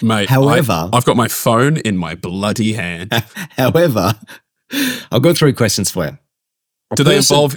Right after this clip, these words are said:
Speaker 1: hitting a six into a train and travelling three hundred fifty-two kilometres to Durban or some rubbish?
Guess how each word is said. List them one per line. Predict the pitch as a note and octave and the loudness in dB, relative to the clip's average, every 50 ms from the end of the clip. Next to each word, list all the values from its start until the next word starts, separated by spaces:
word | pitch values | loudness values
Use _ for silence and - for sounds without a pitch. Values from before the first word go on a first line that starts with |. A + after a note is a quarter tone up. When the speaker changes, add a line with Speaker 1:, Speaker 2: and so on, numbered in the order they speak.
| - - - | -10 -14 -14
Speaker 1:
hitting | - - D#3 D3 D#3 D3+ C#3 | -6 -2 0 0 2 2 0
a | A#2 | 0
six | - - - C3+ - - - | 0 0 -2 -2 -2 -2 -2
into | C3+ A#2+ - B2 A#2 | -2 0 0 0 -2
a | A2 | -2
train | - - - - A#2+ A#2+ B2 B2 C3 D3+ F3 F3 | -2 -4 -2 0 2 2 4 2 2 2 2 2
and | B2+ A2 G#2 | 2 0 0
travelling | - - C#3+ C3 B2+ B2 B2 C3 C3 C#3 | -2 2 2 2 2 2 2 2 2 2
three | C3+ - - C3+ | 0 2 2 2
hundred | B2+ B2 A2+ A#2+ A#2 A2 | 2 2 2 0 -2 -2
fifty-two | - - - - - C3+ B2+ - B2+ B2 - - C#3+ B2 B2 | -4 -6 -8 -4 -2 -2 -2 0 -2 -4 0 2 2 2 2
kilometres | A#2+ - A#2+ A#2 A2+ A#2 C3 C3+ C#3+ C#3 | 0 0 0 0 2 2 0 0 -2 -2
to | - B2+ | -2 -4
Durban | G#2+ G#2 - A#2+ A2+ A#2 B2+ C3+ E3 E3 | -4 -2 0 2 2 2 2 2 2 2
or | D#3 D3 | 2 2
some | - - D#3+ D#3 D3 | 2 2 2 4 4
rubbish? | C3+ D3+ E3 F#3+ A#3+ - - - | 4 4 4 2 0 -4 -8 -12